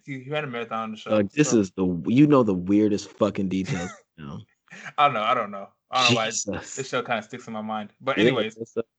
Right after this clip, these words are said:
Speaker 1: But yeah, um, so basically, it's, I guess season finale is gonna be left a, on a cliffhanger, ba-, maybe, of
Speaker 2: Mm.
Speaker 1: how,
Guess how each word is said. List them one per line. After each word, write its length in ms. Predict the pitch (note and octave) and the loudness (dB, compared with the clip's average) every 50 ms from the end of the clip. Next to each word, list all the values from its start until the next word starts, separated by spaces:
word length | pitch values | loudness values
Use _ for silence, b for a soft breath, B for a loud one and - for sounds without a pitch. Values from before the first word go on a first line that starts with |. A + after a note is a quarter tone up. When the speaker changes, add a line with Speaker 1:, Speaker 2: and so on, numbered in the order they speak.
| _ _ _ _ _ _ _ _ _ _ _ _ _ _ _ _ _ _ _ - | _ _ _ _ _ _ _ _ _ _ _ _ _ _ _ _ _ _ _ -6
Speaker 1:
But 120 | D3 D3+ | -2 0
yeah, 240 | D#3 C3+ A2 G#2 - - - - | 2 2 0 -2 -6 -10 -8 -2
um, 520 | C3+ C3+ C3 B2+ A#2+ A#2 A2+ A2 G#2+ A2 - _ _ _ | 0 2 2 2 2 0 -2 -6 -8 -12 -14 _ _ _
so 180 | _ - - C3 | _ -8 -6 -4
basically, 380 | B2+ C3 C#3 C#3 - B2+ B2 A#2+ | -2 -2 -4 -4 -6 -8 -8 -8
it's, 140 | A#2 A#2 - _ _ - | -8 -10 -14 _ _ -10
I 80 | G#2+ A2 | -8 -6
guess 340 | A2+ A#2+ B2 B2 - - _ _ _ _ _ _ _ | -4 -4 -6 -6 -10 -16 _ _ _ _ _ _ _
season 220 | _ - A#2+ A#2 A#2 | _ -18 -16 -16 -14
finale 380 | A2+ A#2 A2+ A2 A2 A2 A2+ | -10 -6 -4 -2 0 0 -2
is 80 | A2 A2+ | -2 -4
gonna 140 | A2+ A2 A2 | -6 -6 -6
be 40 | |
left 200 | G#2+ G#2+ G#2+ - | -6 -8 -8 -10
a, 180 | G#2+ G#2 G2 - - G2+ G2 F#2 - - | -12 -14 -14 -14 -16 -16 -16 -16 -14 -14
on 100 | G#2 G#2 | -14 -14
a 40 | |
cliffhanger, 500 | - - A#2+ A#2 - A#2 A#2+ A#2+ B2+ B2 | -10 -10 -8 -6 -4 -4 -4 -4 -4 -4
ba-, 200 | A#2+ A#2+ B2 A#2+ | -4 -4 -6 -6
maybe, 420 | A2 A#2 B2 B2 B2+ B2+ C3 B2+ - _ _ _ _ _ - G2+ G#2 | -6 -4 -4 -2 -2 -4 -4 -6 -12 _ _ _ _ _ -4 -2 0
of 140 | G#2+ G2+ G2 | 0 0 2
Speaker 2:
Mm. 40 | |
Speaker 1:
how, 140 | F#2+ A2 G#2+ | 2 2 2